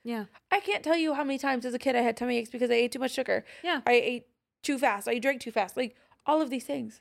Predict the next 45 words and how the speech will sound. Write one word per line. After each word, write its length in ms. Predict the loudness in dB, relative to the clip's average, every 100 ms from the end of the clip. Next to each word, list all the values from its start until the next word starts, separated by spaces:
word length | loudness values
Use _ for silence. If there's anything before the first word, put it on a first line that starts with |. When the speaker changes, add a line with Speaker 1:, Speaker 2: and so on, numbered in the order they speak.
| -4
Speaker 1:
Kids 160 | 0 2
also 240 | 2 0
deal 100 | -4
with 80 | -2
constipation 500 | -4 -4 -4 -6 -6
a 60 | -10
lot. 160 | -12 -14 _
Speaker 2:
Yeah. 240 | 0 0 0 _ _
And, 180 | 0 0
like, 260 | 0 -2 -8 -4
that 440 | 0 2 2 0 _ _ _ _ _ _ _ _ 2
is 240 | 2 4
what 340 | 2 2 2
led 220 | 0 0 0
to, 120 | -10 _
like, 300 | 0 0 0 0
them, 240 | 2 2
to 100 | 0
them 200 | 0 0
finding 300 | -2 -4 -4
her 200 | -6 -8 _ _
brain 200 | -4 -2
cancer. 300 | -4 -6 0 0
Speaker 1:
Yeah, 80 |
can 200 | 0 -2
you 80 | -4
imagine? 500 | -4 -4 -6 -8 -10 -14 -2
Speaker 2:
Like, 440 | 2 2 0 -8 -2
Speaker 1:
I 60 | 0
mean, 160 | 2
thank 140 | 2 2
Speaker 2:
thinking 120 | 4
Speaker 1:
God 120 | 4 4
they, 60 |
Speaker 2:
something 320 | 2 0 -4 0
Speaker 1:
thank 180 | 0 6
God 140 | 6
they 80 | 6
Speaker 2:
so 60 | 4
low 60 |
Speaker 1:
took 100 | 4
something 300 | 4 4 4
Speaker 2:
stakes. 260 | 0 -6 -10
Speaker 1:
s-, 180 | -14
s-, 20 | -14